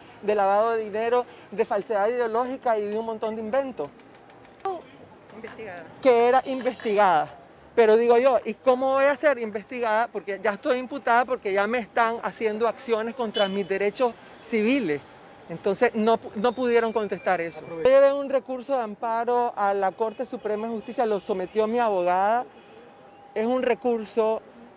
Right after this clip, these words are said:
Speaker 1: porque me siento amenazada, y es un recurso porque me siento amenazada por la Fiscalía, por los fiscales Giscard Rugama, por el fiscal Manuel, Manuel Rugama, perdón, y, la, y, y Heidi, y Heidi Ramírez.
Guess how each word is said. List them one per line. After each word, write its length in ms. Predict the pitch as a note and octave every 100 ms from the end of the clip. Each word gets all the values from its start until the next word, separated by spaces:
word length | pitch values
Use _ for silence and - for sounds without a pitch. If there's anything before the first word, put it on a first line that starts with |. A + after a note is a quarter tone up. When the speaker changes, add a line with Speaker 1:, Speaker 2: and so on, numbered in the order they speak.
| - - - - - -
Speaker 1:
porque 280 | - G3 G3+
me 120 | F#3+
siento 340 | F#3 A3 G#3+ A#3+
amenazada, 840 | A3 G3+ F3 - G#3 G3 E3 C#3+ -
y 80 |
es 60 | G#3
un 200 | A3 A#3+
recurso 500 | A#3 G#3 A3+ G#3 A#3
porque 240 | G3+ F#3
me 100 | F3
siento 240 | E3 G#3 G3+
amenazada 560 | G#3+ G3+ F#3 F#3 G3
por 180 | F#3+ G3+ -
la 100 | F#3+
Fiscalía, 760 | F3 F3+ - E3 E3 G#3 F3+ C3 - - -
por 120 | G3
los 140 | F3+ F3+
fiscales 600 | G3 - G3+ G3+ A3 A#3 - - - F#3
Giscard 440 | E3+ F3 - G#3 G3
Rugama, 580 | G3+ F#3 G#3+ A3 A3+ A3 - -
por 160 | F3+ F3+
el 100 | F3+
fiscal 500 | G3 - G#3 G#3 G#3
Manuel, 540 | G3 F3+ F#3 G3+ G#3 A3 - - F3+
Manuel 320 | F3+ A3 A#3
Rugama, 340 | F#3+ G3 F3+
perdón, 380 | E3 D#3+ F3 G3+ A3+ - - - -
y, 100 | G#3+
la, 160 | F#3+ F#3
y, 180 | G3+ G#3+
y 160 | G#3+ F#3+
Heidi, 440 | A3 G#3+ G3+ G#3 -
y 140 | F#3+
Heidi 360 | F#3+ G#3+ G#3 G3
Ramírez. 500 | E3 E3 F3 D#3